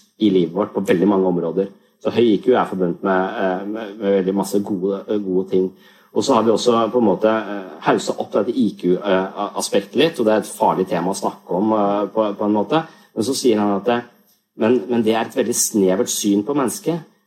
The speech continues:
for mennesket har sannsynligvis mange forskjellige typer I Q. Eh, så han sier, han definerer da syv forskjellige typer I Q. Du kan ha denne vanlige kognitive I Q-en,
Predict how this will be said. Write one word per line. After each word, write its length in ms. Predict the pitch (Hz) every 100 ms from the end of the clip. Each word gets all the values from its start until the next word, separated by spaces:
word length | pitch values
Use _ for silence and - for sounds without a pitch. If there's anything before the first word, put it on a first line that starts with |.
| -
for 120 | 131
mennesket 320 | 135 - -
har 80 | 110
sannsynligvis 520 | 135 127 - 98 120 -
mange 200 | 131 95
forskjellige 560 | - - - - 127 -
typer 420 | - 156 - 160
I 140 | 190 160 -
Q. 60 | - - - - - - _ _ -
Eh, 560 | 120 117 113 113 120 110
så 160 | - 135
han 120 | 135
sier, 260 | 135 127 110 117
han 160 | 127
definerer 400 | 127 123 135 113
da 80 | 123
syv 400 | - - 110 110
forskjellige 420 | - - 110 135 -
typer 240 | 123 123 -
I 140 | 143 -
Q. 180 | 185 185 - _ -
Du 80 |
kan 140 | 123 135
ha 100 | 147
denne 160 | 131 120
vanlige 240 | 104 -
kognitive 480 | 107 90 90 110 107
I 140 | 110 104
Q-en, 200 | 170